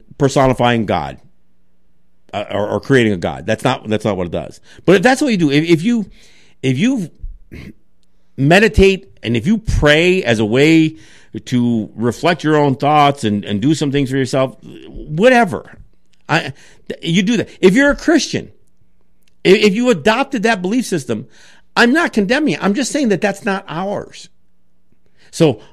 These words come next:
all of, you know, the, all lost tribe of Israel stuff that we're, you know, we're, uh, you know, all this stuff that people have tried to throw onto us and, and, and bring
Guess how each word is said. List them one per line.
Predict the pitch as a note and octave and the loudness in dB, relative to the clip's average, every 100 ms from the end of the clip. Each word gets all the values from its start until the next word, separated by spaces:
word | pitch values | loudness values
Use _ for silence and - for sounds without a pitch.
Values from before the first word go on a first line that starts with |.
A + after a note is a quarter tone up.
| - | -6
all | C#3 A#3 B3 | 2 4 6
of, | A#3+ F#3 F3 | 4 0 -2
you | F#3 | 2
know, | D#3+ C#3+ | 4 4
the, | B2+ A#2 - - | 2 0 -6 -4
all | C#3+ D#3+ C#3 | 0 2 2
lost | C#3 E3 - | 2 0 0
tribe | D#3+ E3 | 0 2
of | B2 | 0
Israel | B2+ D3+ F#3 F#3 E3+ | 0 -2 -2 0 -2
stuff | - E3 D#3+ D#3 D3+ | 0 2 4 2 0
that | A2+ G#2+ G#2+ | -4 -6 -4
we're, | G2+ G#2 G2+ | -4 -6 -8
you | A#2+ | -8
know, | A2+ | -8
we're, | G2 F#2+ G#2+ - | -8 -12 -14 -16
uh, | - | -16
you | - | -14
know, | C3 | -4
all | E3+ | -2
this | B3+ A#3+ | -2 -2
stuff | A#3+ | -2
that | E3 - | -2 -6
people | G3 | -6
have | C#3+ | -6
tried | D3 D#3+ | -4 -4
to | C3+ G2+ - - - | -4 -6 -10 -20 -20
throw | - D3+ G#3 | -6 -2 0
onto | F#3 F3+ F#3+ C3 | 0 -2 -2 -4
us | G2+ G#2 | -6 -6
and, | G2+ | -6
and, | A2 F#2+ | -6 -6
and | A2 G#2 - | -6 -8 -2
bring | D3 E3+ D#3+ | 0 0 0